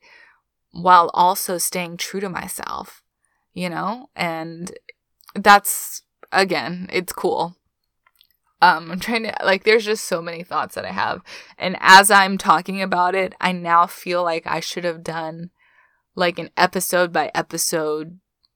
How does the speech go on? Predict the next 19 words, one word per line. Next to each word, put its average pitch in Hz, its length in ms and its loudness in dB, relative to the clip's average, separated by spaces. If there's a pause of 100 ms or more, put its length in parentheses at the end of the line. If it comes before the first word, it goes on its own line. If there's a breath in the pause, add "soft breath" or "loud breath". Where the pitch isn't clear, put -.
(600)
recap, 196 760 2
which 330 200 2
I 311 100 4
guess 311 180 0
it's 247 180 -6
not 208 240 2
too 208 140 -6
late 185 240 -4
to 175 80 -8
do. 165 300 -4
I 151 120 -8
could 175 160 -12
totally 175 380 -2
still 170 240 -8
do 165 140 -10
that. - 320 -8
So 156 440 -6 (560 soft breath)
I - 80 -6
might, 156 400 -8